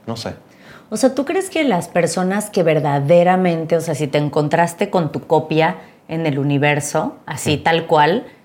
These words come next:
Speaker 2: funcionaría o no funcionaría? Porque yo sé que tú sabes datos científicos.
Speaker 1: No, no
Speaker 2: Entonces,
Speaker 1: sé.
Speaker 2: seguramente,
Speaker 1: <laughs> No sé.
Speaker 2: no, seguro has escuchado, has leído de que, ah, el estudio de no sé qué, o sea, Vivi es un estuche de monerías de este tipo de cosas.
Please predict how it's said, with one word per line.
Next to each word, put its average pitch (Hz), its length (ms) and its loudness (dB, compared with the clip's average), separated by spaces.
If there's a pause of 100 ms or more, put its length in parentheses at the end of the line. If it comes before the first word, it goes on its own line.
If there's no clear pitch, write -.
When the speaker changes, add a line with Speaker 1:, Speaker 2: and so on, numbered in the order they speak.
(760)
Speaker 2:
funcionaría 175 760 2
o 233 60 4
no 190 140 2
funcionaría? 147 720 0
Porque 175 320 2
yo 190 140 4
sé 214 180 0
que 220 80 0
tú 208 140 -2
sabes 185 340 4
datos 165 240 0
científicos. 147 680 -4
Speaker 1:
No, 80 120 0
no 87 80 0
Speaker 2:
Entonces, - 220 0
Speaker 1:
sé. 196 120 4
Speaker 2:
seguramente, 220 880 4
Speaker 1:
<laughs> - 40 -10
No - 60 -6
sé. - 160 -10
Speaker 2:
no, 170 240 4
seguro 190 400 4
has 214 180 4
escuchado, 175 600 2
has 175 180 4
leído 160 420 4
de 147 120 2
que, 147 180 -2
ah, 269 220 2
el 185 160 2
estudio 240 420 2
de 240 60 4
no 180 120 2
sé 175 140 -4
qué, 165 140 -2
o - 20 0
sea, 147 140 -4
Vivi 202 280 4
es 190 240 2
un 180 120 0
estuche 170 380 -2
de 170 40 0
monerías 147 540 0
de 160 60 2
este 151 160 -8
tipo 147 260 -6
de 143 60 -10
cosas. - 340 -6